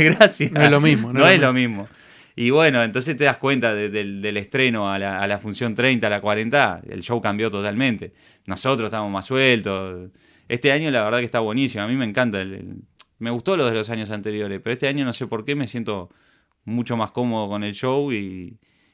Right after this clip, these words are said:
Speaker 1: y está saliendo bueno, por suerte.
Speaker 2: ¿Lo filmaron? ¿Lo van a filmar?
Speaker 1: El, eh, no lo filmamos, lo que estamos filmando es ahora, eh, este año, a mí esto me ayudó a crecer mucho porque me dio, yo soy muy, muy autocrítico, en cierto punto muy negativo,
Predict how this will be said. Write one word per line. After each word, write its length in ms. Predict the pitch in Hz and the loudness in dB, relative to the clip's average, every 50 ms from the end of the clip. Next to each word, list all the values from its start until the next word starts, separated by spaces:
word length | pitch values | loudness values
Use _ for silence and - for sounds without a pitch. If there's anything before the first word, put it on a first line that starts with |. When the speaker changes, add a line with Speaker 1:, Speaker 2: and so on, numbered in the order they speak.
| _ _ - | _ _ -10
Speaker 1:
y 100 | - 101 | -8 -6
está 180 | 101 - 123 113 | -4 -4 -4 -2
saliendo 400 | - 117 113 117 113 107 104 107 | -2 -2 -2 -2 -2 -2 0 0
bueno, 280 | 123 127 117 101 92 90 | 2 2 0 0 -2 -6
por 120 | - 92 | -8 -10
suerte. 340 | 90 - 98 92 90 87 - 107 107 - | -10 -8 -10 -10 -10 -10 -16 -18 -10 -8
Speaker 2:
¿Lo 100 | 135 131 | -6 -6
filmaron? 440 | - - 123 127 135 147 156 165 156 | -6 -6 -4 -2 0 0 0 -2 -2
¿Lo 80 | 135 | -4
van 140 | 127 131 135 | -4 -4 -6
a 40 | 127 | -6
filmar? 420 | - - 127 127 139 147 151 151 - - - - _ - - - - _ _ _ _ _ | -8 -10 -8 -6 -6 -6 -6 -8 -12 -20 -20 -20 _ -20 -20 -20 -20 _ _ _ _ _
Speaker 1:
El, 380 | - 165 165 160 160 160 160 160 | -2 -2 0 0 0 -2 0 0
eh, 220 | 160 160 170 175 170 | 0 0 -2 -2 -2
no 160 | 190 208 240 | 0 2 4
lo 100 | 247 240 | 4 4
filmamos, 440 | 208 202 185 185 196 208 208 196 180 | 2 0 0 4 4 4 4 4 2
lo 80 | 170 151 | 0 0
que 60 | 160 | 0
estamos 260 | 156 214 214 220 202 | 2 2 2 2 2
filmando 420 | 208 180 175 180 190 208 202 202 190 | 0 0 0 0 0 0 0 0 0
es 140 | 165 - | 0 2
ahora, 400 | 160 143 151 170 180 180 160 147 - | 2 2 2 4 4 2 2 0 0
eh, 640 | - 131 131 120 120 117 110 107 104 104 104 - - _ _ _ _ _ - | -2 -2 0 0 0 -2 -2 -4 -4 -6 -8 -12 -14 _ _ _ _ _ -4
este 220 | - 143 139 165 | -4 -2 2 2
año, 320 | 165 170 180 175 165 135 - - - - | 2 2 2 0 -2 -4 -6 -10 -8 -4
a 100 | - 127 | -2 0
mí 140 | 160 185 | 2 4
esto 220 | 196 196 196 190 165 | 2 2 4 2 2
me 80 | 156 143 | 2 2
ayudó 220 | 127 123 135 143 | 2 2 2 2
a 60 | 151 | 2
crecer 260 | 131 135 131 123 139 135 | 0 -2 -2 -2 -2 -2
mucho 280 | 143 156 170 - 185 156 | -2 -2 0 0 0 2
porque 200 | 139 131 123 117 | 2 0 0 0
me 120 | 113 113 | 0 0
dio, 840 | 117 123 135 143 143 135 127 117 107 107 101 95 95 95 95 98 - - 113 123 _ _ _ _ _ _ _ _ _ - | 0 2 2 2 2 2 2 2 0 -2 -2 -4 -6 -8 -12 -14 -14 -16 -18 -20 _ _ _ _ _ _ _ _ _ -16
yo 140 | - - 151 156 | -12 -10 -8 -4
soy 160 | 156 170 151 | -4 -2 -2
muy, 640 | 143 147 151 151 143 131 113 101 98 90 113 - _ _ _ _ _ _ _ _ _ _ - | 0 0 0 2 2 2 0 -2 -4 -8 -12 -14 _ _ _ _ _ _ _ _ _ _ -8
muy 220 | 113 123 143 147 | -2 0 2 2
autocrítico, 760 | 139 131 107 123 113 104 135 151 156 147 139 151 139 143 131 | 2 2 0 -2 -2 0 0 -2 0 0 -2 -2 0 0 0
en 100 | 120 120 | -2 -2
cierto 280 | - - 151 147 147 135 | 0 0 2 2 2 0
punto 220 | 143 147 139 131 | 0 0 -2 -2
muy 120 | 131 131 127 | -2 -2 -2
negativo, 800 | 127 123 117 117 117 - 135 139 139 139 139 143 143 147 143 | 0 0 0 -2 -2 -2 0 0 2 2 2 2 0 -4 -8